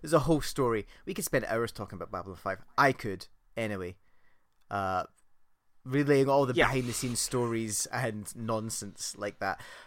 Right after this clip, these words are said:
Speaker 1: But, uh, there's also another spin-off that never took off called Legend of the Rangers, but never mind.
Speaker 2: Right, there was a character. I'm getting a brainwave here. There's a character with long hair called Marcus. Marcus
Speaker 1: Yeah.
Speaker 2: Cole.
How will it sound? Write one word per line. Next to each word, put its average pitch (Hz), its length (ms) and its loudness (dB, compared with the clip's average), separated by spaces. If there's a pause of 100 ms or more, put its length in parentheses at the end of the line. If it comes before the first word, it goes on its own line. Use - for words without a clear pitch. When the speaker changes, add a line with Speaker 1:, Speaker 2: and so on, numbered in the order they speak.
(120)
Speaker 1:
But, - 360 -2
uh, 101 240 -2 (240)
there's 143 140 2
also 208 200 8
another 160 200 4
spin-off 113 500 -2
that 113 100 -4
never 110 200 -4
took - 280 -8
off 101 220 -4
called 101 180 -6
Legend 104 440 -6
of 98 60 -10
the 101 60 -8
Rangers, 95 540 -8
but 90 180 -6 (1400)
never 82 180 -8
mind. 64 180 -12 (800)
Speaker 2:
Right, 139 260 6
there 143 80 0
was 156 120 2
a 185 40 2
character. 156 600 6
I'm 147 160 4
getting 165 300 4
a 139 40 2
brainwave 117 500 6
here. 92 300 -4 (400)
There's 120 160 -4
a - 40 -14
character 160 340 8
with 147 140 0
long 135 300 6
hair 117 300 4
called 110 400 -4
Marcus. 117 920 0 (120)
Marcus 131 600 0
Speaker 1:
Yeah. - 20 -20 (400)
Speaker 2:
Cole. - 560 0